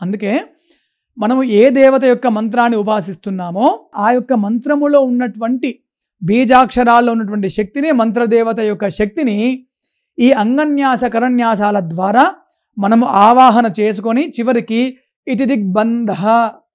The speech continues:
అని ఈ, ఈ క్రియ వల్ల మనం పూర్తిగా మంత్రదేవతగా మనం మారిపోతాము. అప్పుడు మంత్రాన్ని అనుష్ఠించడం వల్ల మంత్రం మనకు సిద్ధిస్తుంది.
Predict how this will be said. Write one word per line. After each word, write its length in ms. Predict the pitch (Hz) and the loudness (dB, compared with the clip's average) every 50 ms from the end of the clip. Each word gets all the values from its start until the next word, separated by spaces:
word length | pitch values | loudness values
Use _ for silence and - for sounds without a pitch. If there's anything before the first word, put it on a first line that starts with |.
| _ _ _ _ | _ _ _ _
అని 200 | - 233 320 466 508 - _ _ _ _ _ _ _ _ _ _ _ _ _ _ _ _ _ _ _ _ _ _ _ _ | 0 0 0 0 -4 -10 _ _ _ _ _ _ _ _ _ _ _ _ _ _ _ _ _ _ _ _ _ _ _ _
ఈ, 40 | 320 | 0
ఈ 220 | 320 381 359 311 277 | 2 4 4 4 4
క్రియ 260 | - - 247 277 294 | 4 2 2 4 4
వల్ల 480 | 277 247 214 208 196 190 214 294 392 - - _ _ _ _ _ 240 | 4 4 2 2 2 2 0 0 0 -2 -6 _ _ _ _ _ 0
మనం 220 | 240 247 285 262 | 2 2 2 2
పూర్తిగా 500 | 226 240 262 285 277 226 294 262 285 302 | 0 -2 -2 -2 -2 -2 -2 2 2 2
మంత్రదేవతగా 960 | 277 233 226 247 262 254 311 294 220 214 247 247 247 247 - 247 233 233 240 | 4 4 2 0 0 0 0 0 4 4 4 6 4 2 2 0 2 4 4
మనం 300 | 226 220 220 220 214 202 | 4 4 2 0 0 2
మారిపోతాము. 720 | 202 220 277 339 - 254 214 170 202 180 170 170 - _ _ _ _ _ _ _ - | 2 2 2 2 2 0 -2 -4 -6 -10 -12 -12 -16 _ _ _ _ _ _ _ -4
అప్పుడు 400 | 196 - - 339 392 508 523 - - _ _ _ _ - | -4 0 2 2 4 4 2 0 -6 _ _ _ _ -6
మంత్రాన్ని 500 | 214 226 233 196 233 233 233 233 226 202 | -4 -4 -4 -2 0 0 0 0 0 -2
అనుష్ఠించడం 560 | 208 220 - - 247 233 220 226 220 220 214 | -4 -4 -4 -4 -4 -2 0 -2 -2 0 -2
వల్ల 300 | 208 208 226 269 349 - - _ _ _ _ - | -2 0 0 0 0 -2 -4 _ _ _ _ -8
మంత్రం 340 | 196 214 240 226 262 240 208 | -4 -4 -2 -2 -2 -2 -2
మనకు 220 | 202 220 247 320 | -2 -4 -4 -6
సిద్ధిస్తుంది. 1000 | - 262 233 220 185 202 202 - 226 202 196 196 214 233 240 226 208 175 - | -6 -6 -4 -2 -2 -4 -4 -6 -8 -8 -6 -4 -2 -2 -2 -2 -4 -6 -8